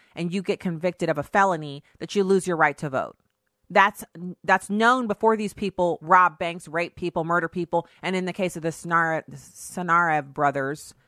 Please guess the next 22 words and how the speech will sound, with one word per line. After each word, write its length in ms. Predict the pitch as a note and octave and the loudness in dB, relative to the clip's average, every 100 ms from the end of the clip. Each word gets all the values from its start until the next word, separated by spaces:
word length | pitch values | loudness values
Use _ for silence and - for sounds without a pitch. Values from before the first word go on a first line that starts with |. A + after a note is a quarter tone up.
| _ - | _ -8
I 80 | E3+ | -8
keep 220 | - A3+ | -8 -10
messing 300 | E3+ C#3 C#3+ | -8 -10 -10
their 140 | C#3+ | -10
name 220 | C#3 C3+ C3 | -8 -8 -8
up, 200 | B2+ - _ _ _ _ _ | -8 -10 _ _ _ _ _
they 160 | F3 G3 | 0 0
blew 360 | F3+ F3 G#3 | 0 0 0
people 380 | G#3 G3+ - C#3+ | -2 -6 -4 2
up. 260 | D3 - _ _ - | 2 2 _ _ -10
They 100 | D3+ | -8
committed 300 | F3 E3+ D#3 | -6 -4 0
acts 220 | C#3+ - | 0 -2
of 80 | - | -14
terror. 380 | E3 B2 C#2 - _ _ _ _ _ _ _ _ _ _ _ _ _ _ | -8 -8 -8 -14 _ _ _ _ _ _ _ _ _ _ _ _ _ _
So 200 | - A#3+ | -4 0
the 180 | G3+ G#3+ | 0 2
other 240 | G#3+ D#4 F#4 | 2 4 2
thing, 440 | - E3 E3 G3 _ - | -4 -4 -4 -8 _ -4
uh, 240 | E3 A2+ - | -2 -2 -2
is 200 | G3+ G3+ | -2 2
that 240 | G#3 - | 2 2